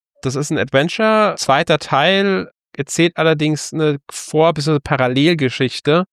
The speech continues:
Ist mit Horror, also es ist Horrorstimmung, aber es ist nicht so, dass man jetzt irgendwie Gegner hat oder, es gibt Stellen, an denen kann man sterben. Ja, es gibt Ratten, die einen Schaden zufügen,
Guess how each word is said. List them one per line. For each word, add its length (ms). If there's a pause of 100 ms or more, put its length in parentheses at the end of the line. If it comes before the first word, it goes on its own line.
(260)
Ist 300
mit 300
Horror, 400
also 180
es 140
ist 420
Horrorstimmung, 640
aber 120
es 80
ist 40
nicht 160
so, 80
dass 140
man 100
jetzt 160
irgendwie 440
Gegner 440
hat 180
oder, 180 (300)
es 140
gibt 240
Stellen, 240
an 80
denen 180
kann 160
man 200
sterben. 440
Ja, 380
es 100
gibt 240
Ratten, 220
die 140
einen 180
Schaden 340
zufügen, 360